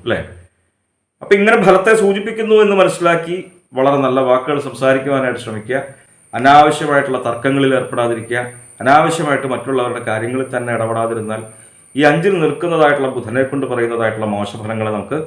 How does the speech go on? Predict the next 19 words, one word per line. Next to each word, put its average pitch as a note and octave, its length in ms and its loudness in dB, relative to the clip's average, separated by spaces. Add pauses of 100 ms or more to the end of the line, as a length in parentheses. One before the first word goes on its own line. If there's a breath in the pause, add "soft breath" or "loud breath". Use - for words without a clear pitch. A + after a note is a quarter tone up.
(360 loud breath)
ഒരു D3+ 140 0
പരിധി B2 340 -2
വരെ B2 140 -4
കുറയ്ക്കുവാനായിട്ട് A2 640 -6
സാധിക്കും. E2 380 -16 (440 soft breath)
ഇരുപത്തിമൂന്നാം F#3+ 720 4
തീയതിക്ക് G3 280 2 (120)
ശേഷം E3+ 440 4
ആറിലേക്ക് F3+ 440 2
വരുമ്പോൾ F3 300 0
നല്ല D#3 240 0
ഫലത്തെയാണ് D#3 440 -2
സൂചിപ്പിക്കുന്നത്. B2 520 -8 (420 soft breath)
കാര്യവിജയം C3+ 680 4
വന്നു C3 220 0
ചേരുക, B2 340 2
ചെയ്യുന്ന B2 300 -2
കാര്യങ്ങൾക്ക് B2 520 0
നല്ല A#2+ 280 0